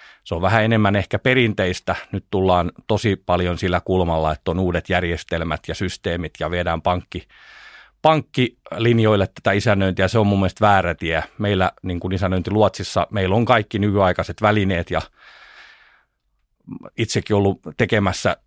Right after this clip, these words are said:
järjestelmiä ja muuta, mutta meidän kulma on ihan toinen. Eli me ei tulla ne järjestelmät edellä, vaan me tullaan se ihminen ja asiakas edellä ja me pyritään palvelemaan, me ollaan tavoitettavissa. Se on se asia ykkönen mun mielestä ja se asenne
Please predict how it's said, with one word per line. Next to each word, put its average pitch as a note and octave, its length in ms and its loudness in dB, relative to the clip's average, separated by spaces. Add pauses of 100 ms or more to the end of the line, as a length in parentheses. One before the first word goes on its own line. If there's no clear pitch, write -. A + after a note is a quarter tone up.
järjestelmiä G#2 760 2
ja G2 100 4
muuta, G2+ 400 2
mutta A#2+ 500 2
meidän G2 280 0
kulma A#2+ 380 2
on F#2 220 -2
ihan F#2+ 280 -2
toinen. F2+ 460 0
Eli - 140 -8
me G#2 160 0
ei G2+ 120 2
tulla F#2+ 240 0
ne F2+ 100 -2
järjestelmät F#2 720 -2
edellä, E2+ 320 -2
vaan - 140 -4
me F#2 80 -2
tullaan E2+ 340 -2
se F2+ 100 -4
ihminen F#2+ 420 -2
ja E2+ 180 0
asiakas E2+ 420 -4
edellä D#2+ 380 -6
ja F#2+ 60 -8 (180)
me - 100 -10
pyritään F2 440 -2
palvelemaan, F2+ 600 2
me F#2 100 -2
ollaan E2 240 -2
tavoitettavissa. G2 920 -2
Se B2+ 120 0
on A#2+ 120 2
se F2+ 260 -4
asia F2+ 300 -4
ykkönen - 580 -10 (480)
mun F#2+ 200 0
mielestä D#2+ 400 -4
ja F2+ 80 -2
se A#2+ 140 -2
asenne A2+ 680 0